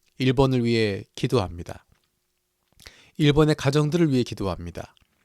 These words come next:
겉으로는 조용하고 안정되어 보이지만 속으로는 대화가 끊기고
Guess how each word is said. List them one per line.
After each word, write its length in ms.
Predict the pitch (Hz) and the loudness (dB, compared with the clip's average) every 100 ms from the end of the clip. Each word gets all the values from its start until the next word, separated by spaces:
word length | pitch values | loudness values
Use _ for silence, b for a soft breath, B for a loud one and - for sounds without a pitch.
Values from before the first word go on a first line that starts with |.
| B B B B B B - | B B B B B B -2
겉으로는 540 | 139 - 160 151 147 | 0 4 4 4 2
조용하고 760 | - 143 143 135 131 127 127 123 | 6 6 6 2 2 0 0 -2
안정되어 580 | 113 120 127 123 117 113 | -4 0 0 2 0 0
보이지만 720 | 104 101 - 98 95 92 92 _ b b b b b | -4 -4 -6 -6 -6 -6 -10 _ b b b b b
속으로는 640 | - 180 160 160 156 143 | -2 0 4 4 4 2
대화가 340 | 135 127 131 | 2 4 4
끊기고 640 | - 156 147 - 120 92 | 2 -6 -8 -10 -6 -6